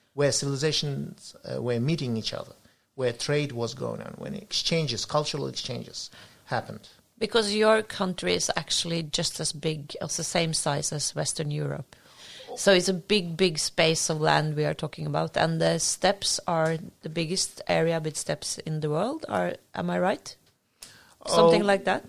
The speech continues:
Speaker 1: we are ninth largest country in the world,
Speaker 2: Yeah.
Speaker 1: uh, by territory, n-, number nine.
Speaker 2: Mm.
Speaker 1: But we don't have a very big population.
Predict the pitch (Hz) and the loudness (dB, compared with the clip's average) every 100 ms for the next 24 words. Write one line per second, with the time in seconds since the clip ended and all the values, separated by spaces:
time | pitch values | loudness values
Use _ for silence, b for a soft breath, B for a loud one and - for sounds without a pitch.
0 | - 160 190 202 196 180 170 165 185 220 | -6 2 6 10 10 10 6 6 8 8
1 | 226 - 165 165 175 165 - - 160 151 | 6 2 -2 2 2 0 -4 -2 -2 -2
2 | - 135 139 135 131 160 208 190 175 - | -4 -6 -4 0 2 2 2 -2 -2 -4
3 | - 131 127 123 127 123 135 214 170 - | -6 0 2 2 2 -2 -2 -6 -6 -6
4 | 131 123 117 117 175 233 185 151 - B | -2 -2 0 -2 -2 -2 -4 -4 -8 B
5 | B B B B 151 196 208 - 226 202 | B B B B 0 0 0 -6 -4 0
6 | 208 240 233 - 165 - 160 143 170 165 | 2 4 4 2 0 0 -2 2 2 2
7 | 151 - _ - 120 117 92 104 110 | 0 -4 _ -14 -4 -2 0 -4 -8